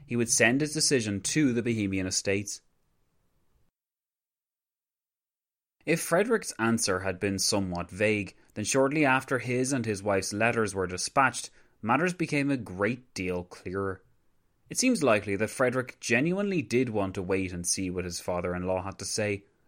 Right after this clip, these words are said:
but he felt the Bohemian question more urgently over the last week of September, and this seems to have compelled him to give a definite answer. No doubt,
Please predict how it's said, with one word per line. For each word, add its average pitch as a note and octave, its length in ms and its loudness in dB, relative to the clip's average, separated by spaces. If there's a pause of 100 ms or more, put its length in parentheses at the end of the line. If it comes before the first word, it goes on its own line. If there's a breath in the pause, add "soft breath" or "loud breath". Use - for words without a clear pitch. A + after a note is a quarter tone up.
but C3+ 100 0
he D#3 60 -4
felt D3+ 340 2
the C#3+ 80 -4
Bohemian C3 480 2
question B2 460 -2
more A#2+ 300 2
urgently B2+ 500 2
over F#2 220 -2
the A2 60 -2
last G2 340 0
week G2 180 -4
of F2+ 80 -6
September, F#2+ 560 -6 (320 soft breath)
and A2 140 0
this E3 140 4
seems D3 260 0
to D3 100 2
have C3 140 2
compelled B2+ 540 0
him C3 260 0
to C#3 80 -4
give B2 320 0 (340 soft breath)
a A#2+ 60 0
definite G2+ 460 -2
answer. G2 400 -6 (580 loud breath)
No D3+ 180 6
doubt, A2 300 4